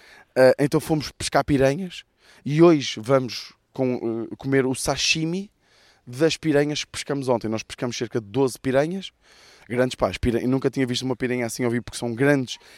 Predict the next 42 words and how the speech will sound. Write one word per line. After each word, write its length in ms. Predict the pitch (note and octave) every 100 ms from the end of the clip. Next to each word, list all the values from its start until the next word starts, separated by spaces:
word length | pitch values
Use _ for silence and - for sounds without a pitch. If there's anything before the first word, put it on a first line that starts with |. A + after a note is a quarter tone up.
| - -
E 60 |
depois 460 | B2+ - E3+ C3+ -
o, 300 | - D3 D3
eh, 180 | D3 C3+ -
o, 260 | C#3 C3+
ehm, 800 | C3 B2+ B2 A#2+ A#2 A2 G#2+ G2+ F#2+ - - -
os 180 | C3+
dentes 300 | C3 E3 C#3
são 120 | - C#3
mesmo, 440 | C#3+ D#3 C#3+ B2+
mesmo, 380 | C#3+ C#3+ A#2+ B2+
mesmo 440 | C#3+ D3 A#2+ B2 -
duros. 600 | C3 D#3+ D3+ C3+ C#3 - _ - - _
Tipo, 180 | B2+ B2+
o 40 |
gajo, 340 | C#3+ C3+ - -
eh, 400 | C3+ C3+ C3 C3
eh, 320 | B2+ B2 B2 A#2+
mostrou-nos 480 | B2+ - C3+ C3
a 220 | B2+ - B2
pôr 200 | C#3+ C3
um 120 | C3+
anzol 300 | B2 B2+ B2+
na 100 | B2
boca 240 | A#2+ B2
delas, 240 | B2+ B2 A#2
elas 180 | A#2+ -
conseguem 440 | B2+ - C#3+ B2+
partir 360 | - C3+ - C3+
o 120 | B2
anzol. 340 | A2+ G2+ A#2 _ _ _ - - - - _
Por 200 | - D#3
isso 220 | D#3+ C#3+ D3+
é 40 |
que 300 | - D3 D3
o 80 | C#3
que 80 | -
se 60 | -
tem 120 | C3+
que 80 | -
fazer 360 | B2+ C3+ C3 -
é, 340 | B2 B2 A#2+